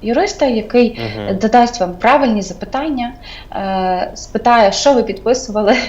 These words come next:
Speaker 1: <laughs> де ви підписували, що ви робили, і розкаже вам про відповідальність вже здійснених ваших дій, та?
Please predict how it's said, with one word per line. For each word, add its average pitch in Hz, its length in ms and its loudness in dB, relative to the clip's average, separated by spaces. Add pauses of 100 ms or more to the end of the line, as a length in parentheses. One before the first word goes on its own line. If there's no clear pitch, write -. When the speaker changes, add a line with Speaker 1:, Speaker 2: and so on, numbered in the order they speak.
(140)
Speaker 1:
<laughs> - 240 -14
де 208 240 2
ви 262 100 2
підписували, 208 720 -4
що - 280 0
ви 247 120 2
робили, 208 580 -2 (260)
і 208 80 -2
розкаже 214 580 -2
вам 214 280 0
про 202 120 -4 (160)
відповідальність 202 680 -2
вже 208 120 -4
здійснених 202 640 -6
ваших 190 340 -4
дій, 175 260 -12
та? 233 220 -4